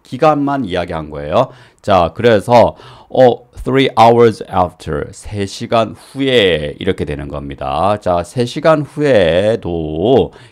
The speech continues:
he was still studying. 자, 그 사람은 계속해서 여전히 공부하는 중이었다. 이렇게 되는 겁니다. 아시겠죠? 자, 우리가 뭐뭐 후에라고 이야기하는 거랑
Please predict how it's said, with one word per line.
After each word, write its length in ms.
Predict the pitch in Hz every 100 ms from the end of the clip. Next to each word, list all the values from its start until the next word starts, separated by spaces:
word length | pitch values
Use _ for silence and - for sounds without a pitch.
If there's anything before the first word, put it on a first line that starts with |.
| -
he 80 | 104
was 200 | 98 87
still 320 | 82 - 120
studying. 720 | 113 - 95 95 82 76 -
자, 260 | 95 90 82 _ _ _
그 180 | - 92
사람은 720 | 101 95 87 92 123 98 - _ _
계속해서 760 | - - - 82 76 73 82 -
여전히 560 | 85 78 78 92 123 123
공부하는 680 | - 80 76 80 90 120 143
중이었다. 760 | 143 127 127 90 - 98 98 78
이렇게 340 | 90 87 -
되는 260 | 80 73 73
겁니다. 520 | 69 67 69 67 - -
아시겠죠? 800 | 104 110 117 98 - 80 90 92 - _
자, 220 | - 120
우리가 460 | 101 113 147 151 143
뭐뭐 320 | 123 127 139
후에라고 840 | 127 - 123 127 127 123 117 113 101
이야기하는 600 | 82 87 87 87 90 92
거랑 340 | 87 104 98